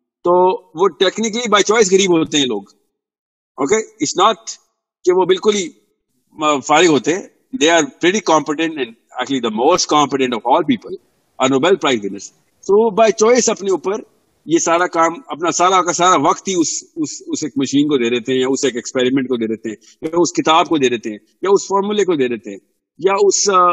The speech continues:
अ, उस equation को solve कर रहे होते हैं। So understand it's not, uh, a classical definition of, uh, the, the lower socioeconomic group that we can just put these people into। I hope that,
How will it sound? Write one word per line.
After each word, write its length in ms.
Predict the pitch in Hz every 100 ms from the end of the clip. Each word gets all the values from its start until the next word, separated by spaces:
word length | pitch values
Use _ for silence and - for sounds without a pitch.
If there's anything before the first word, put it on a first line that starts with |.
| 170 170
अ, 240 | 165 160
उस 120 | 180 185
equation 400 | 156 190 175 220
को 100 | 202
solve 280 | 165 151 139
कर 100 | 131
रहे 160 | 120
होते 160 | 107 -
हैं। 80 | - _ _ _
So 420 | - 196 190 - 180
understand 340 | 202 - 220
it's 400 | 226 196 - 196
not, 120 | 214 - 170
uh, 560 | 165 165 160 156 147 139 _ _ - - -
a 40 | 156
classical 440 | 165 - 185 190 165
definition 460 | 151 151 151 156
of, 120 | 147 127 - -
uh, 160 | 131 123 123
the, 240 | 123 120 117 -
the 120 | 120 123
lower 160 | 135 131
socioeconomic 760 | - 127 - 127 123 113 117 - _ _ _ _ 113
group 140 | 127 117
that 100 | 120
we 100 | 113
can 180 | 123 113
just 120 | 113 -
put 60 | 120
these 180 | 110 101 -
people 180 | 107 107
into। 160 | 98 98 101
I 40 | 107
hope 120 | 139 135
that, 120 | 123